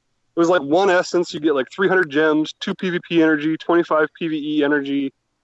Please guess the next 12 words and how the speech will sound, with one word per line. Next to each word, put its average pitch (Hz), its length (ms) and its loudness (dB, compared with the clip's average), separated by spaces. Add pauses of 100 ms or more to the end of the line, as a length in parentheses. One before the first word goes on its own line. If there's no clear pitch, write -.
(360)
uh, 127 280 2
ten 170 200 0
speed 156 280 -6
force, 139 600 0
and, 135 240 -2
like, 123 160 -4
fifty 156 200 -4
frags 135 360 0
of - 60 -14
camo 127 260 -2
for 117 160 -4
free. 113 220 -2